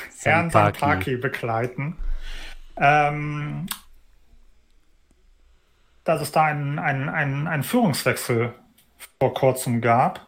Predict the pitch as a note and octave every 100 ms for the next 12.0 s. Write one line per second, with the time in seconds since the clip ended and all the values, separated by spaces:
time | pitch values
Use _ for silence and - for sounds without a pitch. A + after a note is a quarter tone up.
0 | _ D3+ C3+ C#3 C#3+ - C#3+ C#3 C3 C#3
1 | D3 C#3+ C#3+ D3 D#3 C#3+ C3+ C#3 D#3+ E3
2 | E3 F3 E3 C3+ D3 D3+ C3+ D3 D#3 G3+
3 | D#3 B2+ B2+ - C3+ C3 B2 A#2 A#2+ B2+
4 | E3 G3 - - - - - - _ _
5 | - C#3+ C#3 B2 - C3+ B2 - - -
6 | _ _ _ _ _ D3 D3 D3 C3 -
7 | _ C3+ - - C#3+ B2 B2+ C#3 D3 D3+
8 | E3 E3+ D#3 D3 B2+ C#3+ C#3+ - D3+ D3+
9 | C#3 C#3 - C3 C3 C3 C#3+ B2+ C#3 -
10 | C#3 C3 C3 B2 A#2 A#2+ - A#2+ A#2+ D#3
11 | D#3 - A#3 C3 B2 A#2+ B2 A#2+ A#2+